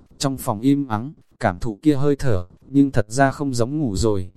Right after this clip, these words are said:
cũng không biết An Hà ở mân mê cái gì. Vào phòng trong, ánh nến muốn so gian ngoài sáng chút, An Hà ghé vào trên bàn, tay chống đầu,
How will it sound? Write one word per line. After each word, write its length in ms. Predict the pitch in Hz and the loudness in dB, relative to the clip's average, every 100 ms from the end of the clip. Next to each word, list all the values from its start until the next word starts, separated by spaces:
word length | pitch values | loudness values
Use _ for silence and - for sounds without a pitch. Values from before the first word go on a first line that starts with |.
| _ _ | _ _
cũng 160 | 131 131 | -12 -8
không 240 | 156 143 | -6 8
biết 180 | 180 - | 8 8
An 220 | 147 139 | 2 0
Hà 180 | 131 113 | 0 0
ở 140 | 101 | 0
mân 240 | 110 139 143 | 0 2 4
mê 140 | 147 | 2
cái 240 | 127 113 | 2 0
gì. 380 | 131 147 117 101 - - _ _ | 2 2 2 -2 -12 -20 _ _
Vào 280 | 113 107 95 | -4 -2 -2
phòng 260 | 113 98 | -4 -2
trong, 340 | 113 131 135 131 _ - | 0 0 -2 -10 _ -4
ánh 180 | 113 117 | -2 0
nến 180 | 113 | 0
muốn 180 | 123 120 | 0 -2
so 260 | 131 151 135 | 0 0 2
gian 260 | 139 139 | 2 2
ngoài 220 | 127 107 90 | 0 0 0
sáng 240 | 110 113 | 0 -2
chút, 240 | 170 175 - _ _ | 0 0 0 _ _
An 200 | 139 143 | -2 0
Hà 220 | 131 110 | 0 0
ghé 140 | 104 131 | 0 0
vào 180 | 127 | -2
trên 240 | 98 147 135 | 0 0 2
bàn, 300 | 117 95 95 _ _ | 2 2 -4 _ _
tay 160 | 151 147 | 0 0
chống 220 | - 135 | 0 0
đầu, 280 | 143 110 | 0 0